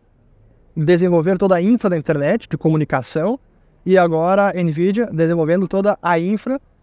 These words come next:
de inteligência artificial. Então, são as empresas, novamente, que forneciam as pás pra mineração de ouro. Então, nessa corrida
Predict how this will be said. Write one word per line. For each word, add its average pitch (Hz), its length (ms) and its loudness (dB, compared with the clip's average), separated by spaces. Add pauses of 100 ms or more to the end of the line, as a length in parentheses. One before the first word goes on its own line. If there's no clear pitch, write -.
(200)
de 175 100 -2
inteligência 190 580 0
artificial. 196 600 -4 (460)
Então, 156 160 -4
são 180 100 0
as 165 60 0
empresas, 185 640 0
novamente, 147 560 -2
que 165 200 0
forneciam 170 720 -2
as 160 200 -4
pás 170 560 -2 (120)
pra 175 460 0
mineração 170 720 -2
de 170 120 0
ouro. 139 300 0 (300)
Então, 160 120 -2
nessa 202 240 0
corrida 190 640 2